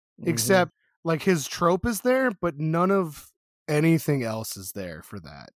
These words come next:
Speaker 1: You mean
Speaker 2: Like,
Speaker 1: 'cause
Speaker 2: it's,
Speaker 1: he's
Speaker 2: "Oh, I
Speaker 1: kinda
Speaker 2: just came here to, to party and have sex with European women," but, like, he's not, like, that
Speaker 1: Attractive.
Speaker 2: guy.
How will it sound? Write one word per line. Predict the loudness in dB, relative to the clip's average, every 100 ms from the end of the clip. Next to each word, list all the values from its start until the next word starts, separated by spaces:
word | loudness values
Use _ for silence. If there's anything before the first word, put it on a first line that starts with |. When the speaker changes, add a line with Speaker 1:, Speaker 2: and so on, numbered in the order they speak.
| _ _ _ _ _ _
Speaker 1:
You | -4
mean | -2
Speaker 2:
Like, | 0
Speaker 1:
'cause | -2
Speaker 2:
it's, |
Speaker 1:
he's | -4 0
Speaker 2:
"Oh, | 2 2
I |
Speaker 1:
kinda |
Speaker 2:
just | 2 -2
came | 2 2 4
here | 2 4
to, | 4 2
to | 0 -6
party | -2 0 0 0 -2 -2 -6
and | -8 -10 -12 -16 _ -6
have | -4 -2
sex | -2 -4 -4
with | -4
European | -2 -2 0 0 -2
women," | -4 -4 -4 -6 -8 -12 _ _ _
but, | -2
like, | -2 -4 -6
he's | -6 -4 0
not, | 2 0 -4 _ _ _ _ -16
like, | -10 -8 -4
that | -4 -4
Speaker 1:
Attractive. | -6
Speaker 2:
guy. | -8 -6 -6 -10 -14